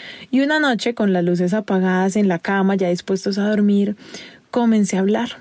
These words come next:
pero comencé a hablarle así, pasitico, casi susurradito. "Ay, amorcito", y le puse el tema a mi esposo,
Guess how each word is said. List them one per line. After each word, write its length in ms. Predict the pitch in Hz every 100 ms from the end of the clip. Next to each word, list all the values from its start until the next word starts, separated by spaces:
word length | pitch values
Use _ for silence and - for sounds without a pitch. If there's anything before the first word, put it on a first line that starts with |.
| - _ -
pero 200 | 214 208
comencé 340 | 208 196 185
a 40 | 180
hablarle 280 | 180 190
así, 360 | 202 - 254 254
pasitico, 920 | - 233 226 - 233 233 226 240 233
casi 280 | - 202 208
susurradito. 1040 | - 214 208 196 190 196 208 208 220 220 226 - - - - - - _
"Ay, 260 | 214 214 226
amorcito", 720 | 208 202 185 208 208 208 220
y 40 | 208
le 120 | 196
puse 260 | 196 185
el 140 | 190 180
tema 280 | 214 208 202
a 40 |
mi 100 | 220
esposo, 680 | 214 - 208 202 196 226